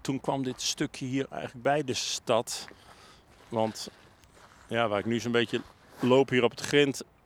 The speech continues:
daar was de middeleeuwse stadsmuur. Nou, toen, eh, de na de dood van zijn vader geboren Willem Karel Hendrik Frieso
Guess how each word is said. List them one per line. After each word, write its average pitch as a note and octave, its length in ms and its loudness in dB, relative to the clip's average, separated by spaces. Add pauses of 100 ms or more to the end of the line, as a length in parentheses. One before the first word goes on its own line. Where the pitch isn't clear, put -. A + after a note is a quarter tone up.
(120)
daar A#2+ 260 4
was - 480 -2 (280)
de A#2 180 -6
middeleeuwse A#2+ 540 -2
stadsmuur. G#2 1300 -4 (2250)
Nou, D#3+ 240 2
toen, F3 240 6
eh, D#3+ 200 6 (720)
de C3 120 0
na F3+ 320 4
de E3 120 4
dood E3+ 280 6
van D3 140 0
zijn B2+ 140 -4
vader F3 340 2
geboren D3 520 4 (140)
Willem F3+ 320 4 (200)
Karel E3 580 -2
Hendrik F3 560 0
Frieso F3 840 6